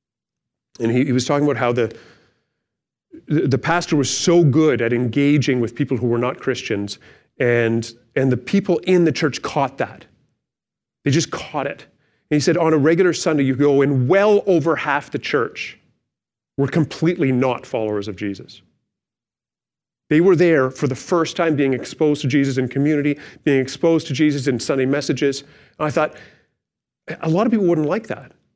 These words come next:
I think it's incredible. I think it's amazing. You think about, in some way, how messy it would be. You know, somebody might drop an F-bomb in the lobby. They might not,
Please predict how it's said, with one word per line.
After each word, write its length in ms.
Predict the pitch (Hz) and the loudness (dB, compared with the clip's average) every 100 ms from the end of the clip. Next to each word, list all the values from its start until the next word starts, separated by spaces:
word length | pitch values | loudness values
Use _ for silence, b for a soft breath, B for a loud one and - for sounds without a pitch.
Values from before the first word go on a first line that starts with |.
| _ _ _ _ _ _ _ _ - | _ _ _ _ _ _ _ _ -4
I 100 | 202 | 2
think 160 | 247 | 2
it's 120 | 170 | 2
incredible. 600 | 147 - - 202 220 120 - _ _ 180 | 0 -2 0 2 2 0 -8 _ _ 0
I 40 | |
think 100 | 233 | 2
it's 100 | - | 2
amazing. 720 | 170 160 175 190 165 101 107 _ _ _ - | 4 4 6 4 2 -4 -10 _ _ _ 0
You 100 | 190 | 2
think 200 | 277 - | 4 4
about, 400 | 220 185 - B B | 4 2 -2 B B
in 100 | 208 | 0
some 220 | - 302 | 4 4
way, 100 | 254 | 4
how 180 | 185 208 | 4 2
messy 360 | 170 170 - 160 | 4 2 2 0
it 100 | 139 | 2
would 200 | 120 104 | -2 -2
be. 240 | 104 - - | -6 -6 -2
You 140 | 214 | 0
know, 140 | 202 202 - | 0 -4 -14
somebody 260 | - 240 220 | -4 0 2
might 200 | 208 127 | 2 2
drop 260 | 160 160 | 0 0
an 80 | 160 | 0
F-bomb 480 | 165 - 135 117 107 | -2 -2 -2 0 -2
in 60 | |
the 60 | 107 | -4
lobby. 360 | 107 92 92 - _ _ _ _ _ _ _ _ - | -4 -8 -14 -20 _ _ _ _ _ _ _ _ 2
They 100 | 190 | 4
might 220 | 226 185 | 4 4
not, 300 | 185 156 | 2 2